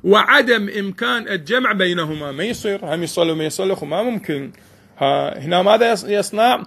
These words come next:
أو ترجيع أحدهما، يعني عدم إمكان الترجيع. مرة أكو مرجحات، شوف، ياهو يطابق الكتاب،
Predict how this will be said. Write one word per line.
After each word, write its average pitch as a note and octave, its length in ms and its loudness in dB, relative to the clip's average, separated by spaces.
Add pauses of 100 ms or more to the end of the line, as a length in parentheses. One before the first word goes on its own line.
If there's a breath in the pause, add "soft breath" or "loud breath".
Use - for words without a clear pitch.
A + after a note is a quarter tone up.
(360 loud breath)
أو D4+ 200 8
ترجيع A#3 540 0
أحدهما، F3 420 -2
يعني E3 200 -6
عدم B3 580 2
إمكان A3 580 -2
الترجيع. E3 960 -2
مرة F#3+ 220 2
أكو A3+ 160 -4
مرجحات، E3+ 1000 2
شوف، - 240 -14
ياهو D#3+ 180 2
يطابق C3 440 0
الكتاب، D3 760 0